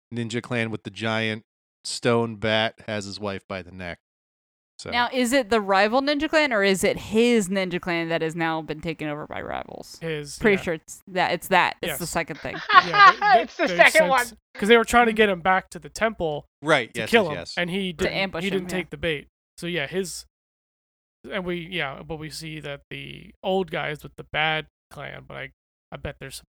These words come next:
Speaker 3: backstory we're gonna find out.
Speaker 1: We also got a glimpse of
Speaker 2: <laughs>
Speaker 1: them, um, kinda surrounding the house while the kids were home alone while they were at
Speaker 3: Yeah.
Speaker 1: the restaurant,
Speaker 2: They were all
Speaker 1: so.
Speaker 2: hiding in the
Speaker 4: These
Speaker 2: trees.
Speaker 4: kids are gonna
Speaker 1: Yeah.
Speaker 4: have so many ninjas in their sleep. They're gonna eat so many
Speaker 3: Mm.
Speaker 4: ninjas.
Speaker 1: <laughs> What?
Speaker 3: Yeah.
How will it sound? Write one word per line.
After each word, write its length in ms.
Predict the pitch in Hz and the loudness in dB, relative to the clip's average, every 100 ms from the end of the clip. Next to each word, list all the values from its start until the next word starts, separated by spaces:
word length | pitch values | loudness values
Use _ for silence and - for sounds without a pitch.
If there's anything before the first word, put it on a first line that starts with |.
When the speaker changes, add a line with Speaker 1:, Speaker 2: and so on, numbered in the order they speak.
| - | -14
Speaker 3:
backstory 520 | 135 - - 127 131 | -12 -12 -14 -14 -16
we're 100 | 135 | -18
gonna 160 | 139 131 | -18 -18
find 240 | - - - | -20 -20 -18
out. 160 | - - | -18 0
Speaker 1:
We 140 | 175 185 | 6 6
also 240 | 175 170 | 6 6
got 180 | 156 143 | 6 6
a 40 | |
glimpse 360 | 127 139 135 127 | 4 -4 -4 -4
of 160 | 120 110 | -4 0
Speaker 2:
<laughs> 20 | |
Speaker 1:
them, 380 | 117 113 107 107 | 0 0 -4 -8
um, 360 | 104 104 98 | -6 -4 -6
kinda 280 | 104 117 110 | -6 -4 -2
surrounding 480 | - 113 107 107 107 | -4 -2 -2 -2 -6
the 80 | 98 | -6
house 340 | 101 98 - | -2 -2 -4
while 100 | 101 | -10
the 80 | 95 | -12
kids 280 | - 104 98 | -10 -10 -8
were 280 | 95 87 90 | -8 -8 -8
home 220 | 107 98 | -8 -8
alone 440 | 92 95 87 85 87 | -8 -10 -10 -12 -14
while 120 | 87 | -12
they 120 | 90 | -10
were 60 | 85 | -10
at 40 | |
Speaker 3:
Yeah. 100 | - | -8
Speaker 1:
the 60 | 92 | -10
restaurant, 420 | 92 - 90 92 | -10 -12 -12 -10
Speaker 2:
They 140 | 196 208 | -2 2
were 80 | 208 | 4
all 100 | 196 | 4
Speaker 1:
so. 40 | |
Speaker 2:
hiding 240 | 208 202 | 2 2
in 100 | 190 | -2
the 80 | 180 | -6
Speaker 4:
These 100 | - | -4
Speaker 2:
trees. 340 | 185 185 175 170 | -4 -2 -4 -6
Speaker 4:
kids 160 | 180 147 | -6 -6
are 40 | |
gonna 300 | 147 147 143 - | -8 -10 -12 -14
Speaker 1:
Yeah. 100 | 190 185 | -16 -14
Speaker 4:
have 140 | 135 | -12
so 260 | - - 151 | -12 -10 -10
many 200 | 147 143 | -12 -14
ninjas 420 | 139 143 147 147 | -14 -16 -18 -18
in 80 | 147 | -18
their 80 | 139 | -16
sleep. 320 | 156 156 160 | -10 -10 -10
They're 100 | 143 143 | -16 -16
gonna 120 | 135 | -16
eat 80 | 139 | -16
so 140 | - | -16
many 160 | 139 139 | -14 -14
Speaker 3:
Mm. 100 | 143 | -14
Speaker 4:
ninjas. 600 | 143 160 165 - 113 - | -12 -14 -12 -8 -8 -8
Speaker 1:
<laughs> 40 | - - - 214 | -6 -6 -6 -2
What? 160 | 240 269 | 2 2
Speaker 3:
Yeah. 300 | 285 302 | 0 -4